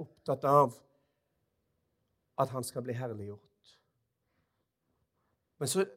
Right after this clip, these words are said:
fortsetter han i vers ni, og så sier han, «Jeg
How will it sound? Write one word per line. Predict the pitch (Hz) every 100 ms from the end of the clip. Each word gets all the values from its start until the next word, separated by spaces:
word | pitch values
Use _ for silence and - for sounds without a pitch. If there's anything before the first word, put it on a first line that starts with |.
| -
fortsetter | - 156 - - 160 139 156 147
han | 156
i | 156
vers | 147 127 - - - - _
ni, | 131 127 120 127 135 135 143
og | 127 127
så | -
sier | 127 156 127 113
han, | 113 95 - _ _ _ _ _ _ _ _ _ _ _ _ _ _ _ _ _ _
«Jeg | 147 165